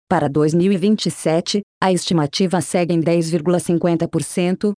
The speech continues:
enquanto para dois mil e vinte e oito permanece em dez por cento e,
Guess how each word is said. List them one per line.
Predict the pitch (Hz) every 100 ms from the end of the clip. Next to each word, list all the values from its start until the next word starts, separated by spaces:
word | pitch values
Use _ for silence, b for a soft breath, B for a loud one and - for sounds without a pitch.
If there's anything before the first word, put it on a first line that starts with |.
| _
enquanto | 196 180 175 165
para | 180 185
dois | 175 214 208
mil | 202
e | 202
vinte | 170 214 -
e |
oito | 165 147 151
permanece | 190 180 165 160 160
em | 208 196
dez | 170 170 -
por | 190
cento | - - 175
e, | 175